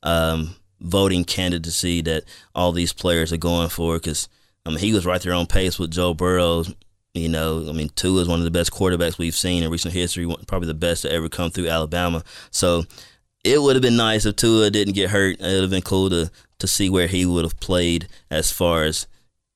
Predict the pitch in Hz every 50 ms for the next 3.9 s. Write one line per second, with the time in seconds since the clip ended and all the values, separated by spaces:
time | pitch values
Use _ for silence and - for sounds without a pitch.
0 | _ _ - 113 117 107 95 90 90 87 85 85 82 80 78 76 - - 90 92
1 | 92 85 76 80 87 82 80 78 78 80 73 80 - - 78 76 - 78 73 71
2 | 73 - - _ _ _ - 67 67 69 - - 80 76 73 - - 78 73 67
3 | 64 69 - _ _ _ _ _ _ _ - 78 76 76 73 71 67